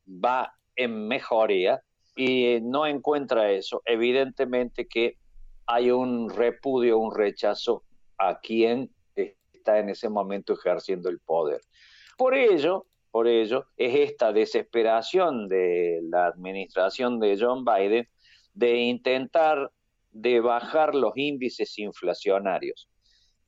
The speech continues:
Y como todos sabemos, y muy particularmente nosotros los argentinos,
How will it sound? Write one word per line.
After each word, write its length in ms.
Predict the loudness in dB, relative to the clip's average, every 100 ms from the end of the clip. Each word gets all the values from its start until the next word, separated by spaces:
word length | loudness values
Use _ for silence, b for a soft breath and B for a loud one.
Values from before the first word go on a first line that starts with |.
| _
Y 420 | 2 4 4 2
como 320 | 0 -2 0 0
todos 300 | 2 2 0
sabemos, 600 | 2 2 0 -2 -4 -6
y 200 | -8 -6
muy 300 | -2 0 0
particularmente 960 | 0 -2 -4 -2 -2 -2 -4 -4 -6
nosotros 420 | -8 -4 -4 -2 -2
los 160 | -2
argentinos, 800 | -4 -4 -6 -6 -10 -14 -12